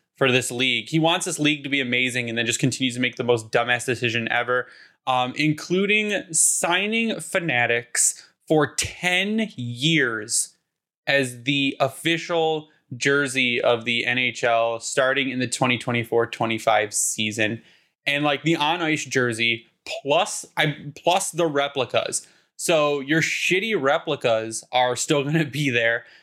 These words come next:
And then your on-ice product, and people are like, "Well, it's not gonna be that big of a difference because it's gonna be the same, uh, the same place manufacturing them and everything." But, like, Fanatics,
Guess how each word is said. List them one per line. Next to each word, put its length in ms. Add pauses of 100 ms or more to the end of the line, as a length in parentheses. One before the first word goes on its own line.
(480)
And 140
then 100
your 240
on-ice 640
product, 420
and 120
people 260
are 60
like, 200
"Well, 260
it's 180
not 300
gonna 160
be 200
that 320
big 180
of 140
a 80
difference 480
because 320
it's 100
gonna 180
be 120
the 100
same, 520 (340)
uh, 340 (140)
the 160
same 340
place 380
manufacturing 1000
them 160
and 100
everything." 520
But, 260
like, 240
Fanatics, 880